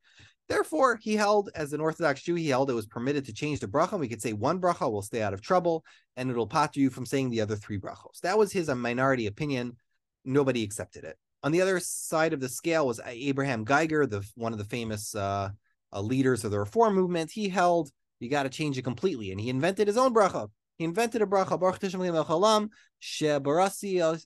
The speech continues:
shebarato ti lovdo," right? That who created me to worship him. The later Reformers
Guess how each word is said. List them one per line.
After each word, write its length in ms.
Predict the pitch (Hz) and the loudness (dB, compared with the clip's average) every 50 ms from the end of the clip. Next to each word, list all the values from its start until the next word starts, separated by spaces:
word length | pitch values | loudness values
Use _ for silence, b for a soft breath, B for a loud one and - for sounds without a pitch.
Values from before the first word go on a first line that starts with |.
| _ 143 | _ -16
shebarato 760 | 131 - 151 127 117 127 151 190 202 196 196 185 180 170 165 | -10 -6 -6 -4 0 2 2 2 2 2 2 2 2 2 0
ti 180 | - - 190 180 | -4 -4 -2 0
lovdo," 560 | 165 147 131 127 120 117 120 120 104 92 90 | 2 2 2 2 2 2 0 0 0 0 0
right? 200 | 104 120 127 120 | -2 -4 -4 -4
That 160 | 117 110 107 | -4 -4 -4
who 240 | 110 107 107 104 101 | -4 -4 -4 -4 -6
created 480 | - - 135 156 180 208 208 185 165 | -6 -2 0 4 4 4 4 2 0
me 160 | 170 170 160 139 | 0 -2 -4 -4
to 120 | - 135 | -6 -6
worship 420 | 117 110 120 131 127 - - 101 - | -4 -2 -2 -2 -2 -4 -8 -10 -12
him. 140 | 95 - - - _ _ _ _ _ _ _ _ _ _ _ _ _ _ - | -14 -16 -18 -20 _ _ _ _ _ _ _ _ _ _ _ _ _ _ -4
The 120 | 143 135 | -2 -2
later 320 | 131 147 180 190 196 180 147 | 0 2 2 4 4 4 4
Reformers 640 | 139 135 - 147 131 123 120 117 113 113 107 107 | 2 2 0 0 0 0 0 -2 -2 -2 -4 -6